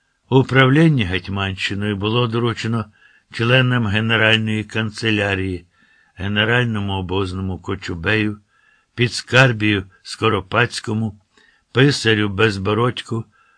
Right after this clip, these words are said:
осавулу Валькевичу і Хоронджому Ханенку.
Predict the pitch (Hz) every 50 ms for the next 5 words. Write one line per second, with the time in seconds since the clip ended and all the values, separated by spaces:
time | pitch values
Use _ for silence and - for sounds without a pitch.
0 | _ _ _ _ - - 98 104 - - 107 104 101 104 107 107 107 98 95 101
1 | 101 95 98 - 113 120 123 123 123 113 - - 120 120 113 _ _ _ _ _
2 | _ _ _ _ - 98 110 123 127 131 127 - - 110 107 107 110 113 107 92
3 | 98 104 104 104 101 98 95 - - - 90 90 87 85 82 82 82 - - -
4 | 78 73